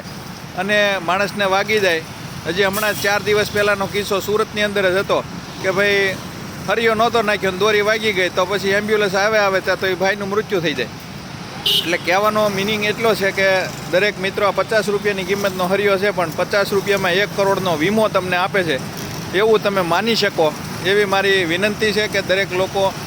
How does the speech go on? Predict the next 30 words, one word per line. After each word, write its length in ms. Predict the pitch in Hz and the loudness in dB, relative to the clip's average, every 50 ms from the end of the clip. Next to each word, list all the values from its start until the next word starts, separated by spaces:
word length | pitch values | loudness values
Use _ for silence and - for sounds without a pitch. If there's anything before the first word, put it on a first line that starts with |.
| - - - - | -10 -6 -2 -2
આ 100 | 160 165 | 0 0
હરિયા 380 | 180 180 196 208 208 196 185 | 0 0 2 2 2 2 0
નખાવી 360 | 196 202 202 214 220 220 208 190 | 0 0 0 2 2 2 2 2
દે. 60 | 190 185 | 2 2
આ 220 | 170 170 165 156 | 4 2 2 2
હરિયા 340 | 175 190 202 208 208 202 196 | 2 2 2 2 2 4 2
વગરની 340 | 214 214 226 247 247 240 226 | 2 2 2 2 2 0 -2
જ 80 | 220 - | 0 0
બધી 280 | 247 240 233 247 254 | 0 0 2 0 2
ગાડીઓ 360 | 220 226 220 208 208 208 196 190 | 2 2 0 2 2 0 2 2
હરિયા 320 | 202 202 208 202 190 196 | 2 2 2 2 2 2
વગરની 300 | 185 180 185 180 175 180 | 0 -2 -2 -2 -2 0
જાય 200 | 185 196 202 190 | 0 0 0 0
છે. 100 | 180 185 | 0 -2
એટલે 160 | 170 165 165 | -2 0 0
આ 100 | 165 165 175 | 2 2 2
વીડિયો 300 | 190 196 208 208 208 202 | 0 2 2 2 0 0
દરેક 260 | - 202 208 208 - - 160 143 - 135 | 0 0 0 0 -2 -4 -10 -10 -4 0
જે 140 | 175 220 | 0 0
કોઈ 200 | 233 - 233 214 | 2 2 0 0
બાઇક 300 | 185 180 175 196 226 208 | 0 0 0 0 0 0
રાખતા 340 | 220 214 214 208 - - 240 | 0 0 0 0 0 0 0
હોય 100 | 247 240 | 0 0
ને, 120 | 220 190 165 - - - - - - - - - - - 180 | 0 -2 -4 -6 -8 -12 -14 -14 -12 -12 -14 -14 -10 -4 -4
એના 240 | 190 202 220 208 | -2 0 0 0
સુધી 280 | 180 190 202 190 202 208 | 0 0 0 2 2 2
આ 120 | 202 196 | 2 2
પહોંચાડી 520 | 185 165 175 185 202 185 - 226 220 202 185 | 0 -2 -2 -2 0 0 0 0 0 0 -2
જ 100 | 165 165 | 0 0
દેવો. 240 | 196 202 185 143 | 0 2 2 0